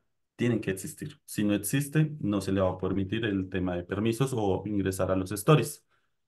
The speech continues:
Hablando un poco de los stories, los stories es una combinación de los reportes antiguos, los que ya habíamos conocido como tablas,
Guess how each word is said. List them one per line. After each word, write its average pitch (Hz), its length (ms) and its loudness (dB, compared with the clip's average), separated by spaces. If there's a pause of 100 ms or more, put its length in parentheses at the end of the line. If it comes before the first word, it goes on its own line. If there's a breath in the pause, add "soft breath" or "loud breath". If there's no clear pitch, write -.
(1120)
Hablando 143 260 8
un 151 60 4
poco 156 200 2
de 165 80 2
los 165 140 0
stories, 131 580 -2 (340 soft breath)
los 117 180 2
stories 104 500 0 (100)
es 120 200 0
una 127 200 0
combinación 127 680 0
de 98 160 4
los 104 280 0
reportes 92 540 -4
antiguos, 98 540 -4 (200)
los 95 220 -2
que 95 120 -4
ya 92 100 0
habíamos 90 340 -2
conocido 95 440 -2
como 87 300 -6
tablas, 95 800 0